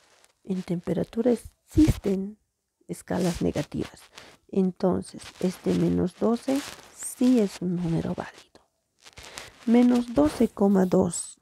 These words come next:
más doscientos setenta y tres me da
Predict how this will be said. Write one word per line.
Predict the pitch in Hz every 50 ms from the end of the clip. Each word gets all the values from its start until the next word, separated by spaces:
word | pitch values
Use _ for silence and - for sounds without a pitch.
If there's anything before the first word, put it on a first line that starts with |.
| _ _
más | - 208 208 190 180 170 170 180 175
doscientos | - - 180 - - - 180 185 180 - - 185 180
setenta | - - - - - 269 277 294 - 311
y | 311
tres | - - - 202 196 202 - - _ _ _ _ _ _ _ _ _ _ _
me | 214 196 185 180 175
da | 175 - - 175 170 185 196 226 320 -